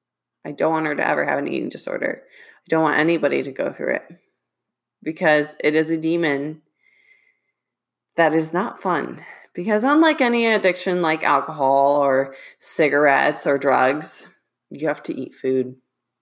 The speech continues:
every day. So you have to face your addiction or your enemy every day.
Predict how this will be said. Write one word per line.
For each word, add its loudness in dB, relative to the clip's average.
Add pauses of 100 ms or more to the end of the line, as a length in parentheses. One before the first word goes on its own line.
(140)
every 0
day. -2 (1300)
So -2
you 2
have -6
to -8
face -2
your -2
addiction -4 (540)
or 2
your -2
enemy -2 (1120)
every -2
day. -8